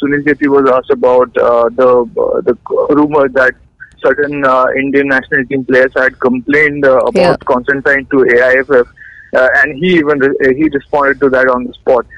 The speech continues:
Speaker 2: Okay.
Speaker 1: So, uh, listen in because, uh,
Speaker 2: Yeah.
Speaker 1: there's a lot of, uh, stuff there.
Speaker 2: Yeah, a lot of, I think, masala out there, and it'll be interesting to hear. It's always a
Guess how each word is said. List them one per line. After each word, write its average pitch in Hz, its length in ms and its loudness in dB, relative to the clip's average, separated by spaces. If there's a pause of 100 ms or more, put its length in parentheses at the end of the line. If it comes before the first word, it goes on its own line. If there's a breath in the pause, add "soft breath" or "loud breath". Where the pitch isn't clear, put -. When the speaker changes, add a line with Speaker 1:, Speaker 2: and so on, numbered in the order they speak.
(140 loud breath)
Speaker 2:
Okay. 190 260 0
Speaker 1:
So, 135 320 4
uh, 123 200 2
listen 147 320 -2
in 135 160 0
because, 131 340 -2
uh, 139 80 2
Speaker 2:
Yeah. 208 180 2 (160)
Speaker 1:
there's 135 180 -4
a 135 40 -4
lot 127 220 0
of, 135 140 -2 (200)
uh, 117 380 0 (220)
stuff 117 240 -2
there. - 320 0
Speaker 2:
Yeah, 180 180 0
a - 20 2
lot 190 200 2
of, 214 180 0
I 185 100 2
think, 190 200 0
masala 185 520 0
out 170 100 -4
there, 170 300 0
and 170 200 -2
it'll 170 120 -4
be 175 120 0
interesting 185 360 -2
to 185 80 0
hear. 180 240 2
It's 180 140 0
always 202 300 2
a 180 180 0